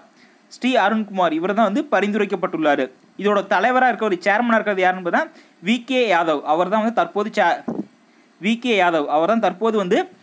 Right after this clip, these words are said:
சேர்மனா இருக்காரு. துணை சேர்மனா தான் இந்த ஸ்ரீ அருண்குமாரை நியமிக்கணும்னு சொல்லி பரிந்துரை பண்ணியிருக்காங்க.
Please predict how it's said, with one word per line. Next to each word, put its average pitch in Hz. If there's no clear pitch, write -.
சேர்மனா 202
இருக்காரு. 175
துணை 226
சேர்மனா 208
தான் 254
இந்த 196
ஸ்ரீ 240
அருண்குமாரை 214
நியமிக்கணும்னு 220
சொல்லி 202
பரிந்துரை 190
பண்ணியிருக்காங்க. 160